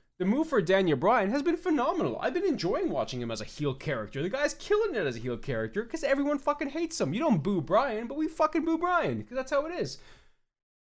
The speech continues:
I say give it time. I know there is the, the, the, the, the, uh,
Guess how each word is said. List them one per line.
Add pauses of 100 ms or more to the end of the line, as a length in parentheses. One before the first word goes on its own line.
(400)
I
say
give
it
time. (960)
I
know
there
is
the,
the,
the,
the, (400)
the,
uh,